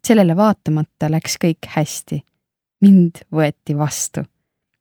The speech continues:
Sest tegelikult kõik teadsid, et olin lasteaias tubli laululaps olnud. Pärast gümnaasiumi lõpetamist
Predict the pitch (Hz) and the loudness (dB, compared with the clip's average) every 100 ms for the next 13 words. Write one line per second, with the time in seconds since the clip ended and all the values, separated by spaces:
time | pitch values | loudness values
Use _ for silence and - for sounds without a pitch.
0 | _ - 233 320 285 262 202 185 - 220 | _ -4 2 4 4 2 0 -6 0 0
1 | - - 175 160 - 151 151 170 175 170 | 0 -2 -2 -2 -6 -8 -4 0 2 2
2 | 202 - 160 151 147 - 170 165 160 175 | 0 -2 -4 -4 -4 -4 -2 0 2 2
3 | 151 143 143 - 151 139 139 165 _ _ | 0 -2 -6 -8 -8 -6 -6 -8 _ _
4 | _ _ _ _ _ _ _ _ _ _ | _ _ _ _ _ _ _ _ _ _
5 | _ _ _ _ _ _ 214 208 196 - | _ _ _ _ _ _ 2 2 0 -2
6 | 180 202 202 175 156 160 196 160 - 151 | 2 4 2 2 0 0 0 -4 -4 -4
7 | 151 - | -2 -6